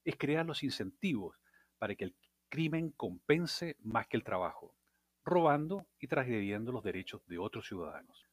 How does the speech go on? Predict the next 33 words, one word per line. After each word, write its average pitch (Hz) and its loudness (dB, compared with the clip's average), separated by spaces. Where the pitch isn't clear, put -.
Los 131 6
guerreros 202 2
sociales, - -2
en 120 -4
vez 175 2
de 165 2
defender 135 0
principios 127 -4
económicos 113 -4
sólidos 101 -2
que 127 4
realmente 156 2
agreguen 123 0
valor 92 2
y 123 -6
calidad 95 0
de 90 -2
vida 110 -2
a - -8
los 98 -8
votantes, 131 -2
defienden 170 0
teorías 147 0
socialistas - -6
que 98 -8
no 107 0
han 143 -2
funcionado 123 -4
en 117 -4
ningún 151 0
lugar 113 0
del 110 -4
mundo 85 -8